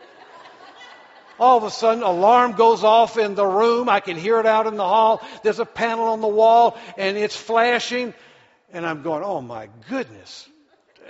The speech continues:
I thought, I, I, "I'd better just sit here and wait for somebody to come turn all that off." So I sat, and I waited, and I waited, and I waited. Nobody came.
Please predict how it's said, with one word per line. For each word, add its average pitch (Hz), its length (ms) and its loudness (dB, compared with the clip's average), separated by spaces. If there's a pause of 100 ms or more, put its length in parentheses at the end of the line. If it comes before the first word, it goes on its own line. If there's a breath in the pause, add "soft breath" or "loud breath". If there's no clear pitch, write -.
(120)
I 170 60 -16
thought, 165 240 -4
I, 180 420 -8
I, 170 280 -8
"I'd 151 120 -10
better 160 180 -10
just 160 220 -18
sit 180 180 -12
here 151 300 -10
and 139 160 -12
wait 170 280 -10
for - 140 -20
somebody 156 360 -12
to 147 60 -20
come 165 180 -14
turn 156 240 -12
all 165 140 -8
that 170 180 -6
off." 202 360 -6 (840 soft breath)
So 180 180 -8
I 165 120 -6
sat, 151 380 -8
and 160 120 -12
I 165 80 -10
waited, 151 440 -12
and 147 140 -14
I 160 80 -10
waited, 147 420 -14 (760)
and 139 140 -8
I 165 120 -4
waited. 147 420 -10 (520)
Nobody 135 340 -12
came. 175 340 -14